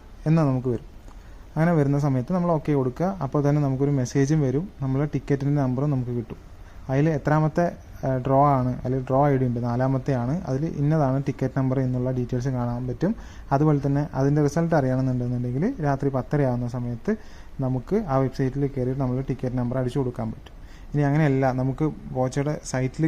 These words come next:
കയറിയിട്ടാണ് കൊടുക്കുന്നതെങ്കിൽ നേരിട്ട് ബോച്ച ടി ഡോട്ട് കോം എന്ന് പറയുന്ന സൈറ്റിൽ കയറുക, നമ്മുടെ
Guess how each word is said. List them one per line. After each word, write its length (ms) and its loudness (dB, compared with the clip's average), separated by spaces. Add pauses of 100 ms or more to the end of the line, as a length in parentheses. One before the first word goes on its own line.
കയറിയിട്ടാണ് 440 2
കൊടുക്കുന്നതെങ്കിൽ 440 -2 (100)
നേരിട്ട് 360 -2
ബോച്ച 320 -2
ടി 160 2
ഡോട്ട് 180 -2
കോം 200 -2
എന്ന് 180 0
പറയുന്ന 320 -2
സൈറ്റിൽ 280 -6 (120)
കയറുക, 260 -2 (560)
നമ്മുടെ 240 2